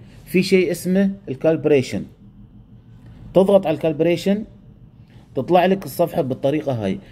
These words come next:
انت اللي عليك تسوي انك تضغط على علامة الزايد وين ما تنتقل، فهاي هي تسوي refresh للش-، الحين مثلًا هني الزايد تضغط، شوف راح تنتقل علامة الزايد تحت،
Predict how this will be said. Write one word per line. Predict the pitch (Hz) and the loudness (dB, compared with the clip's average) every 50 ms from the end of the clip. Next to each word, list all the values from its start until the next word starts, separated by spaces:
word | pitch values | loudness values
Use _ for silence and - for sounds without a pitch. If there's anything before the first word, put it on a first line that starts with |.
| - - - - | -20 -10 -4 -2
انت | 185 214 196 196 | -2 0 4 4
اللي | 202 185 160 | 4 4 4
عليك | 135 185 202 196 190 | 4 4 2 0 -2
تسوي | - - 180 180 185 | -4 -4 -2 -2 0
انك | 185 170 - | -2 -4 -4
تضغط | - 190 190 185 175 196 190 190 - | -4 -4 -2 2 4 4 4 2 0
على | - 131 131 | -4 -4 -2
علامة | 123 131 147 165 185 190 180 170 143 | -2 0 0 0 0 0 0 -2 -4
الزايد | 147 127 120 156 165 175 175 165 139 | -4 -2 0 2 2 2 2 0 -2
وين | 135 139 165 175 | -2 -2 0 0
ما | 160 156 139 | 0 0 0
تنتقل، | 143 143 131 127 - 175 170 170 180 180 190 190 - - - - - | 0 -2 -4 -2 -2 -2 -2 -2 -4 -4 -4 -8 -14 -20 -20 -20 -14
فهاي | - - 139 156 165 160 170 | -6 -2 0 2 2 2 0
هي | |
تسوي | 165 - - 160 151 156 156 147 139 | -2 -2 0 0 2 2 2 2 0
refresh | 139 143 - - 131 - - 131 | -2 -4 -4 -4 -4 -4 -6 -8
للش-، | 120 - 123 | -8 -6 -4
الحين | 113 95 113 131 147 147 | -4 -4 -4 -4 -4 -4
مثلًا | 151 143 139 143 151 156 165 - - - - - - - | -4 -4 -2 -2 -2 -2 -4 -6 -12 -20 -20 -20 -8 -4
هني | 123 143 143 131 | -2 0 0 0
الزايد | 127 113 123 143 147 156 165 160 - - - | -2 0 0 2 2 2 0 -2 -8 -12 -12
تضغط، | 135 131 127 131 160 175 170 - - - - - - - - - - - - - - - - | -10 -8 -4 -4 -4 -4 -4 -10 -20 -20 -20 -20 -20 -20 -20 -20 -20 -20 -20 -20 -20 -10 -4
شوف | - 160 160 - | -4 -4 -4 -2
راح | - 123 - - | -4 -4 -4 -2
تنتقل | - 131 127 127 151 143 143 135 113 | -2 -2 -2 -2 -2 -2 -2 -2 0
علامة | 123 127 135 135 135 123 123 | 0 0 0 0 -2 -2 -2
الزايد | 127 110 104 120 135 131 120 101 - - - - | -4 -6 -2 -2 0 0 -2 -4 -6 -10 -10 -10
تحت، | 123 - 139 165 185 | -8 -4 -4 -4 -6